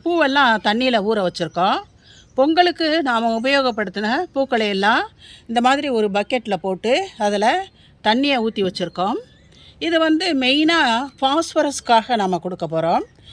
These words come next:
இந்த உரத்தை. அடுத்து இதுல பார்த்தீங்க அப்படின்னு சொன்னாக்க, இதுல மூணு பொருள் சேர்ந்திருக்கு. என்னென்ன பொருள் அப்படின்னாக்க, தயிர், புளிச்ச தயிர்,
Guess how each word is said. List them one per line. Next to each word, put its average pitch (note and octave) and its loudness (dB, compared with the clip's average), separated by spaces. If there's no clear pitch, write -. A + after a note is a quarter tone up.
இந்த A3+ 4
உரத்தை. F#3+ 2
அடுத்து F4+ 2
இதுல B3+ 2
பார்த்தீங்க C4+ 2
அப்படின்னு G#3 -2
சொன்னாக்க, F#3+ 0
இதுல B3 6
மூணு F4 4
பொருள் E4+ 2
சேர்ந்திருக்கு. G#3+ -2
என்னென்ன C4+ 0
பொருள் A3 0
அப்படின்னாக்க, F#3+ 0
தயிர், C4+ 4
புளிச்ச D#4 2
தயிர், G3+ 0